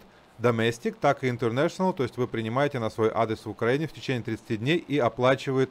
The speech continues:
пересылку покупатель в данном случае. Можно сделать так, что пересылку оплачивает, а, продавец, то есть вы. Теперь переходим к указанию стоимости пересылки. Поскольку посылка идёт из Украины, то стоимость пересылки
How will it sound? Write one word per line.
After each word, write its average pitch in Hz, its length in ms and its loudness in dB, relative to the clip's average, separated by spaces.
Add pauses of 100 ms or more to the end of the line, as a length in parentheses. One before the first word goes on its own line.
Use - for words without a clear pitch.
(320)
пересылку 120 600 -2
покупатель 107 720 0
в 87 60 -10
данном 98 320 0
случае. 95 300 -6
Можно 147 320 0
сделать 120 260 0
так, 143 180 2
что 113 340 0 (160)
пересылку 127 440 -4
оплачивает, 107 540 0 (600)
а, 92 100 -6
продавец, 107 420 2
то 117 100 -4
есть - 160 -4
вы. 107 240 -2 (340)
Теперь 127 240 0
переходим 143 460 0
к 117 40 -6
указанию 135 600 2
стоимости 131 560 -2
пересылки. 123 680 -2
Поскольку 117 480 -2
посылка 139 480 0
идёт 131 220 2
из 123 120 0
Украины, 135 520 4
то 123 140 -4
стоимость 143 440 2
пересылки 143 720 -2